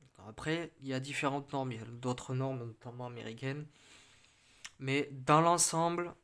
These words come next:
c'est comme ça que ça se passe. Vous faites une pièce, vous la cotez entièrement, et après vous assemblez, vous voyez si ça marche. Mais, euh, pour tout,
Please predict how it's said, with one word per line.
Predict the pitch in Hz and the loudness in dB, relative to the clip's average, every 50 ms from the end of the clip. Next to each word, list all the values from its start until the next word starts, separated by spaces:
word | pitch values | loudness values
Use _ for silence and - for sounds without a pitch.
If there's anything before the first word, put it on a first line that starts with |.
| _ _ _ | _ _ _
c'est | - - - - 139 | -12 -10 -8 -6 -6
comme | 131 131 151 147 139 | -2 -2 -2 -2 0
ça | - 151 143 | 0 -2 0
que | - - | 0 -2
ça | - 131 | -2 -2
se | 127 - | -4 -4
passe. | - 127 127 131 131 - - - - - _ _ _ _ _ _ - - - _ - | -2 -2 0 0 0 0 -2 -2 -6 -12 _ _ _ _ _ _ -20 -20 -20 _ -18
Vous | - 127 | -18 -8
faites | - 147 147 143 - | -6 -4 -4 -4 -6
une | 151 147 | -8 -8
pièce, | 131 - - 139 135 139 135 - | -8 -6 -4 -2 -2 -2 -2 -4
vous | - 131 | -2 -2
la | 127 127 | 0 0
cotez | 127 - 131 127 127 120 | -2 -2 -4 -4 -4 -4
entièrement, | 113 123 127 - 123 107 120 117 117 123 127 127 - _ _ _ _ _ _ _ - _ _ _ | -4 -4 -6 -6 -6 -4 -4 -4 -4 -4 -6 -8 -12 _ _ _ _ _ _ _ -20 _ _ _
et | - 110 | -14 -14
après | 104 - - 135 | -14 -10 -8 -8
vous | 135 127 127 127 | -8 -6 -6 -6
assemblez, | 110 - - 104 107 120 131 | -6 -6 -6 -6 -4 -2 -2
vous | 123 | -2
voyez | 120 107 110 113 | -4 -6 -8 -8
si | 113 - - | -8 -8 -8
ça | - - | -8 -10
marche. | 110 - - - - - - - - - - - - - - - - - - - - - - - - - | -10 -10 -10 -12 -14 -18 -20 -20 -20 -20 -20 -20 -20 -16 -14 -12 -12 -12 -14 -20 -20 -20 -20 -20 -16 -8
Mais, | 123 131 131 131 127 - | -4 -4 -2 -4 -4 -4
euh, | 127 123 117 117 117 113 117 - | -4 -2 -2 -2 -2 -4 -8 -10
pour | - 131 131 - - - - | -10 -10 -10 -10 -14 -16 -14
tout, | - - 151 156 | -10 -10 -8 -10